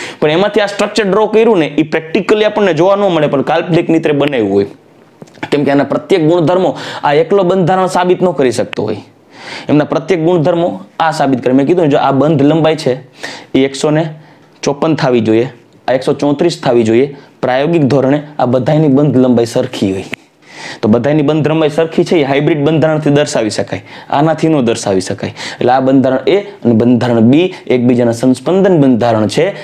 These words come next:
અને આ એનું રેઝોનન્સ હાઇબ્રિડ થયું. આ રીતે structure draw કરવાના છે. ચાલો next example લઈએ. હજી આમાં જુઓ, આ તમે જોશો ને તો આ કાર્બન છે એસ પી થ્રી. હવે એસ પી થ્રી હોય ને ત્યાં સંસ્પંદન નહીં થાય, પણ અહીંયા જુઓ double, single,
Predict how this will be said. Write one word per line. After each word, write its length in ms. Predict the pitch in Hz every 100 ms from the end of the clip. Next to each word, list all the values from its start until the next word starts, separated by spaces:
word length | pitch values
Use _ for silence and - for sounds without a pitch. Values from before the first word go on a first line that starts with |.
| -
અને 100 | 113
આ 100 | 117
એનું 160 | 120 117
રેઝોનન્સ 420 | 110 110 110 101
હાઇબ્રિડ 320 | 104 101 101 -
થયું. 140 | 110 -
આ 120 | 127 135
રીતે 180 | 131
structure 340 | 120 - 107 107
draw 160 | 98
કરવાના 420 | 98 104 98 95 98
છે. 120 | - - - -
ચાલો 160 | - 131
next 260 | 127 123 120
example 400 | 110 110 95 101
લઈએ. 200 | 98 101
હજી 220 | 95 92 - - - - - - - - - - _ -
આમાં 180 | 117 110
જુઓ, 180 | 107 98 - - - - - - - - - - - - - - -
આ 100 | 147
તમે 200 | - 160
જોશો 240 | 139 160 185
ને 80 |
તો 100 | 147 - 127
આ 80 |
કાર્બન 340 | - 147 143 147
છે 120 | 143
એસ 120 | 135 -
પી 160 | 139 123 -
થ્રી. 200 | 120 92 - -
હવે 100 | 104 120
એસ 80 | 123
પી 100 | 147
થ્રી 200 | - 151
હોય 120 | 160
ને 60 | 151
ત્યાં 140 | 123 135
સંસ્પંદન 560 | 139 - 135 127 127 120
નહીં 180 | 117 -
થાય, 160 | - - - - - - - -
પણ 200 | 147 135 117 - - -
અહીંયા 260 | 131 156 139
જુઓ 140 | 123 95
double, 400 | 104 123 127 151 147
single, 300 | 123 113 123